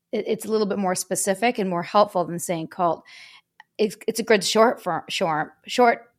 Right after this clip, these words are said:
it's a good short form term for people to use, but it's also can be sensationalized, like, "Oh, sex cult." Like, that's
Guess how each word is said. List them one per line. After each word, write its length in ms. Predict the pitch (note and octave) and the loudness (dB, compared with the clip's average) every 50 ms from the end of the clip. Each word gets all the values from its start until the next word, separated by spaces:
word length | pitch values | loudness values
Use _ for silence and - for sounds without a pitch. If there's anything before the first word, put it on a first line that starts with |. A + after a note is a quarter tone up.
| _ - | _ -12
it's 100 | - - | -10 -6
a 40 | A#3+ | -6
good 160 | C#4 C4 - | -6 -6 -4
short 280 | - B3 G#3+ G#3 G3+ | 0 0 0 0 0
form 320 | - - E3+ E3 E3 D#3+ D3 | -2 -4 -2 -2 -2 -4 -8
term 460 | - - - F#3+ F3+ D#3+ B2 C#3 F3 | -10 -6 -4 -2 -2 -2 -4 -6 -8
for 140 | - F#3+ D#3+ | -8 -6 -6
people 200 | F3 E3+ D3 D3+ | -4 -6 -4 -4
to 60 | D#3 | -4
use, 520 | D3 D#3 F#3 F#3+ D#3 B2 A2 F3 - - - - | -2 0 0 0 0 -2 -4 -6 -10 -14 -6 0
but 120 | G3 F3+ | 2 2
it's 160 | F3 - - | 2 2 0
also 260 | F3+ E3 D#3+ - F3 | -2 -2 -2 -4 -4
can 140 | E3 - E3+ | -4 -4 -6
be 80 | D#3 D3 | -6 -4
sensationalized, 840 | - E3 D#3 - B3+ B3+ A#3+ - F#3 F3+ E3+ D#3 C#3+ C3+ C3 - - | -4 -6 0 4 4 4 4 2 0 -2 -2 -2 -2 -2 -4 -4 -4
like, 140 | C#3+ D3 - A#3 | -6 -6 -6 -8
"Oh, 160 | A#3 F3+ D3+ | -10 -8 -6
sex 320 | - - A#3+ A3 - - | -6 -4 -4 -4 -6 -6
cult." 320 | - - E3+ D3 C#3+ - - | -6 -4 -2 -2 -2 -2 -2
Like, 240 | D#3+ D#3 D#3+ - _ - - - - - _ _ _ _ | -4 -6 -6 -10 _ -20 -20 -20 -20 -20 _ _ _ _
that's 460 | - F#3 F#3+ F#3+ G3 - - - - | 4 4 4 4 4 0 -4 -4 -6